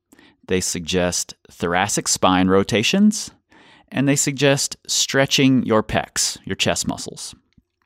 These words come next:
Are these good recommendations? Sure. Uh, in fact, I have clients do all three of these things.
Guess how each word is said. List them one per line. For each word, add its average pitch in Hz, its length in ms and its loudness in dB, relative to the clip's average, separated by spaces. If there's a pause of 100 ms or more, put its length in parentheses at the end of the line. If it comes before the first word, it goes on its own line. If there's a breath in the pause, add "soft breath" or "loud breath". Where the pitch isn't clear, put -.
(320)
Are 104 140 2
these 107 180 4
good 110 180 4
recommendations? 175 800 4 (380 soft breath)
Sure. - 480 0 (680 soft breath)
Uh, 92 320 0
in 104 140 0
fact, 117 500 0 (540 loud breath)
I 110 280 4
have 120 600 0 (280)
clients 117 580 2
do 110 340 4
all 123 220 6
three 151 240 0
of 147 80 0
these 160 200 -2
things. 156 520 0